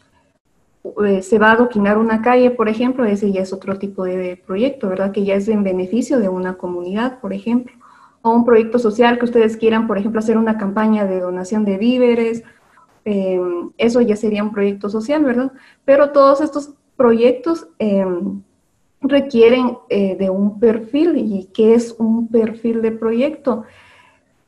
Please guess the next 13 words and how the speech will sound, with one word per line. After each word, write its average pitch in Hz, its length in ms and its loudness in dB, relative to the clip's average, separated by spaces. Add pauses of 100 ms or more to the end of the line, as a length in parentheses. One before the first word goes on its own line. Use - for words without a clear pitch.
Bueno, 220 240 0 (140)
empecemos 269 420 2
con 277 120 2
la 220 140 0
palabrita 220 680 0
perfil. 196 880 -2 (520)
¿Qué 254 100 6
se 302 160 0
le 269 180 6
viene 294 520 4
a 226 100 2
usted 240 440 2
cuando, 208 960 2